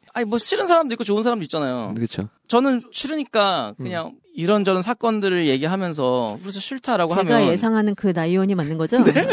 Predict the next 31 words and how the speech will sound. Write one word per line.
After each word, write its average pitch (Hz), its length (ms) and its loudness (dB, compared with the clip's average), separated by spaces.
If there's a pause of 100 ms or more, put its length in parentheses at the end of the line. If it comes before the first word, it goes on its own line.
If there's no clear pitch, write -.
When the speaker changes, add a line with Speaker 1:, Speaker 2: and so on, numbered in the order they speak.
(160)
Speaker 3:
예. 160 380 0 (140)
Speaker 1:
<laughs> 277 100 0
모르-, 233 260 4
Speaker 3:
예. 220 60 0 (180)
Speaker 1:
모르죠, 247 380 -2 (180)
일단. 254 440 -2 (600)
네, 196 60 -18
Speaker 3:
그래요? 185 300 -6
Speaker 1:
그냥 240 160 0
나 196 180 4
Speaker 3:
네. 262 60 -4
Speaker 1:
의원이에요. 254 480 -4
근데 196 260 -4 (200)
Speaker 2:
음. - 360 -16
Speaker 1:
그 196 560 0
뭐 190 140 -10
가나다라 202 560 2
했을 185 160 0
때는 165 180 -4
알 143 140 0
수도 - 160 -8
있고. 151 100 -2
Speaker 3:
네, 175 220 -2
네, 156 400 -6
네. 147 140 -10
Speaker 2:
음. 98 220 -10 (140)
Speaker 1:
근데 226 240 4
이제 202 560 2 (320)
이렇게 214 380 2
얘기를 202 260 2
하면, 175 760 0